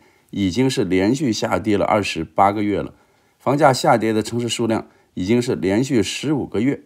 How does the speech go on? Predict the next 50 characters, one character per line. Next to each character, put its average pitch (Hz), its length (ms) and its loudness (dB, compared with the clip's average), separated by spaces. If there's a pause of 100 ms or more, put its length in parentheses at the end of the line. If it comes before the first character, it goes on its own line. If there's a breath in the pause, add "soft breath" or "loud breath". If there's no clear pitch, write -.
超 107 260 0
过 104 240 0
了 69 200 -6 (380 soft breath)
九 78 180 -4
十 80 160 -6
个。 80 160 -10 (1400)
现 127 140 -4
在 123 480 4
眼 117 160 4
见 131 180 2
着 110 340 4 (100)
九 101 200 2
月 127 60 2
份 127 140 0
了， - 300 -2
马 82 140 0
上 107 160 -4
到 98 200 2
十 - 180 -6
月 107 120 0
份， 101 200 -6
中 110 160 -4
国 107 120 -2
大 - 160 -8
陆 101 160 -4
卖 110 220 -2
房 85 320 -8
这 117 100 -4
一 95 80 -4
块 - 200 -12
儿 60 80 -12
啊， - 60 -12
一 127 140 -6
直 87 140 -10
都 98 140 -2
有 76 140 -2
金 110 300 -4
九 67 540 -6
银 98 220 0
十、 101 420 -6 (480 soft breath)
五 92 180 -4
一 107 260 0
黄 101 240 -2
金 104 200 0
周 104 400 -4
这 107 100 -4
样 90 140 -2
的 71 280 -6
说 90 180 -6
法， - 220 -10